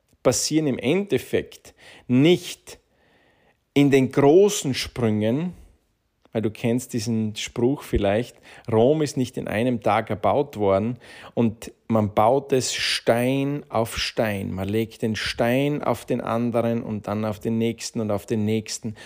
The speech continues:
Und genauso ist es hier auch. Wir brauchen dieses kurzfristige Ziel, um zu wissen, okay, gut, einfach nur heute fünf Euro sparen. Einfach nur jetzt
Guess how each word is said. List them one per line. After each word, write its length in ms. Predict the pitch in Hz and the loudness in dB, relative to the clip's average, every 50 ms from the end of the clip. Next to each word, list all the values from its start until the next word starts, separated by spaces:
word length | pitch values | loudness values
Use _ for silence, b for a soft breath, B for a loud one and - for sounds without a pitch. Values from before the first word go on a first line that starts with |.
| B B B | B B B
Und 120 | 127 107 | -4 0
genauso 480 | - 117 107 107 113 120 117 104 113 113 | 0 2 2 4 4 2 2 2 0 -2
ist 60 | 110 | -2
es 100 | 104 - | -2 -4
hier 360 | - - 120 120 104 95 92 | -6 -4 -2 0 2 2 2
auch. 280 | 98 92 90 - - 104 | 2 2 0 -2 -6 -8
Wir 80 | 101 | -6
brauchen 500 | 92 - 107 110 120 143 147 - 156 139 | -2 0 2 4 4 4 2 0 -2 -4
dieses 360 | 123 117 107 113 101 - - | -4 -4 -4 -4 -6 -6 -8
kurzfristige 840 | - - 143 143 143 - - - 151 147 135 - - 160 - 151 135 | -6 -2 -2 -2 -2 -4 -6 -4 -4 -4 -4 -6 -12 -10 -8 -8 -8
Ziel, 380 | - - - 120 113 117 110 117 | -6 -4 -2 0 0 0 0 -2
um 120 | 110 104 | -2 -4
zu 160 | - - 110 | -6 -6 -6
wissen, 360 | 101 113 113 107 - - 117 107 | -4 -4 -4 -4 -4 -4 -4 -6
okay, 260 | 101 - - 113 107 | -6 -4 -4 -4 -4
gut, 380 | 98 - 110 110 98 - - b b b b b b b b b b b b | -4 -4 -4 -4 -4 -4 -8 b b b b b b b b b b b b
einfach 460 | - 123 139 147 139 170 160 - - | 2 2 2 4 4 2 0 2 2
nur 340 | 160 151 151 151 156 156 156 - - - - | 4 4 6 6 6 4 0 -4 -12 -6 0
heute 500 | - 131 131 135 135 135 - 151 143 135 | 4 4 4 4 2 2 2 2 2 2
fünf 400 | 131 - - - 127 127 127 - | 0 -4 -2 0 0 0 0 -2
Euro 320 | - - 117 113 117 123 110 | 0 2 2 4 2 2 0
sparen. 540 | - - - - 107 101 95 90 - - - - B B B B B B B B | -4 -4 -2 0 0 0 0 -4 -10 -14 -16 -20 B B B B B B B B
Einfach 480 | - 147 147 143 143 - - 147 - - | 0 2 2 2 2 2 0 0 0 2
nur 440 | 156 147 147 147 151 151 151 151 147 B B B B B B B | 2 6 6 6 6 6 4 0 -4 B B B B B B B
jetzt 580 | - 123 127 127 127 127 - - - - - | 2 4 6 6 4 2 0 -6 -10 -12 -20